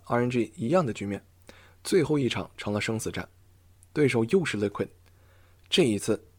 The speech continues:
还是 Rookie 站了出来，中单齐亚纳几乎一己之力接管比赛。S九的小组赛对于L P L三支队伍难言成功，他们全部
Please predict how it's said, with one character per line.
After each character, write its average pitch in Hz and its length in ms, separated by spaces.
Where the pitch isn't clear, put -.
还 113 160
是 120 140
Rookie 117 300
站 151 220
了 101 80
出 101 140
来， 90 160
中 120 200
单 120 180
齐 117 160
亚 104 100
纳 104 160
几 - 140
乎 113 300
一 156 240
己 101 180
之 123 160
力 123 220
接 110 200
管 98 160
比 90 100
赛。 80 220
S 180 260
九 170 100
的 170 80
小 175 160
组 139 140
赛 135 240
对 131 160
于 127 80
L 120 180
P 123 140
L 117 100
三 139 300
支 131 100
队 131 140
伍 110 160
难 110 160
言 117 120
成 110 280
功， 127 240
他 - 140
们 107 100
全 113 300
部 139 200